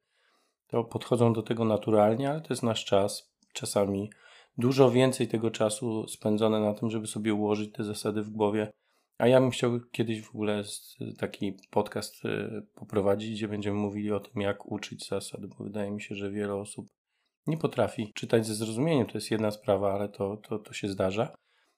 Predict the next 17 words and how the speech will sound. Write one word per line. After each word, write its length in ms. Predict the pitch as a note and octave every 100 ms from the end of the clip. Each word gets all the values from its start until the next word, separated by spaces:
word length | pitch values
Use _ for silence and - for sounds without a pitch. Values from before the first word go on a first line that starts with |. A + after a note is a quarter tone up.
| _ -
Nie, 220 | G#2 G#2
i 80 | A2
nie 140 | G#2+
ma 160 | G#2 G2+ - -
czasami 500 | - G#2 A2 G#2+ G2+
w 120 | -
tym 220 | - G#2+
niczego 360 | G#2+ G#2 A2+ G#2+
złego, 300 | G#2+ G#2+ G#2+
bo 140 | G#2
gry 160 | G#2 G#2+
są 240 | G2 G#2+
trudniejsze 580 | G#2+ A#2+ G#2 G#2+ G#2 -
i 40 | G2+
łatwiejsze. 540 | G2 - G#2 G2+ D3+
Natomiast 600 | F3 F3 - D3 - - _ _ _ _ _ _ _
jak 440 | - D3 D#3+ -